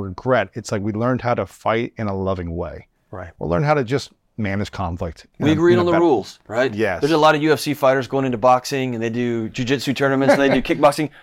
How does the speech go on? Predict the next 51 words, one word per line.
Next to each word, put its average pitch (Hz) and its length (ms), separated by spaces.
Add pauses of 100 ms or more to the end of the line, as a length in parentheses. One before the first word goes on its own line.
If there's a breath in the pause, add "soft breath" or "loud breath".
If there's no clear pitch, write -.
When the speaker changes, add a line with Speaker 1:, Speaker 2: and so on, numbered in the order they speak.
(160 soft breath)
Speaker 2:
All 185 180
those 196 140
have 180 140
different 175 260
rules. 175 200
Speaker 1:
They 92 120
do. 110 140
Speaker 2:
We 127 60
all 139 140
agree, 127 480 (300 soft breath)
here's 113 260
the 113 100
rules 107 200
of 101 80
engagement. 95 420
Cool. 151 300
Speaker 1:
Man. 120 140
Speaker 2:
Now 131 160
we 139 60
can 117 120
get 113 80
in 110 80
there 110 60
and 110 60
go 123 120
for - 200
it. - 80
Speaker 1:
Agreements 131 580
have 104 140
been 110 220
one 117 180
of 117 60
the 107 120 (440)
best 110 340
things 98 280
that 92 80
have 87 120
helped 95 240
me 95 240
in 95 180
my 90 120
relationship 87 580 (120)
with 101 280
Martha, 92 580 (160)
is 104 120
us 104 300 (100)
creating 127 560
agreements 90 640 (560)
early 117 280
on 85 380
Speaker 2:
Yeah. - 320